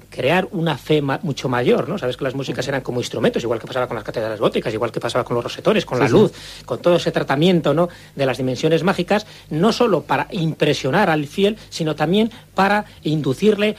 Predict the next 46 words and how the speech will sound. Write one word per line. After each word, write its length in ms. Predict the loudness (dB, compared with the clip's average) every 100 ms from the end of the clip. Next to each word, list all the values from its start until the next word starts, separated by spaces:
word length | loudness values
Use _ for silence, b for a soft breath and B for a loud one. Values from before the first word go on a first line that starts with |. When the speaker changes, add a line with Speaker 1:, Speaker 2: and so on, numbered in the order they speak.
| B
Speaker 1:
a 100 | -6
estados 260 | -4 0 0
de 60 | 0
arrobamiento, 500 | 0 0 0 -2 -4
de 80 | -2
estados 280 | -2 -2 -2
alterados 300 | 0 0 0
de 60 |
conciencia, 400 | -2 -2 0 -2 0
y 100 | 0
a 80 |
veces 240 | 2 0 -2
se 60 |
conseguía, 500 | -4 -4 -4 -8 -8
¿no? 120 | -8 -10 B
Entonces, 340 | B 0 0 2
todo 200 | 4 4
ese 160 | 2
cúmulo 400 | 2 2 4 0 B B
entre 160 | -6 0
la 120 | 0
sonoridad, 540 | 0 0 2 2 2 -2
el 200 | -4 2
eco, 300 | 2 0 -8 -8 B
la 80 | -6
geometría 460 | -4 -4 -4 -2 0
sagrada, 420 | 2 2 0 -2 B B B
eh, 120 | 0 2
la, 340 | 2 0 -4
eh, 120 | 0
la 160 | 2 4
luz 240 | 4 2
que 80 | 0
entraba 260 | 0 2 2
por 100 | 0
esos 120 | -4
rosetones 380 | -6 -2 -2 -2
y, 40 |
por 140 | -4 -6
supuesto, 380 | 0 0 2 -2
este 160 | -4
tipo 200 | -4 2
de 100 | 2
música 280 | 2 -2 -2
tan 120 | 0
elevada, 380 | 2 4 4 2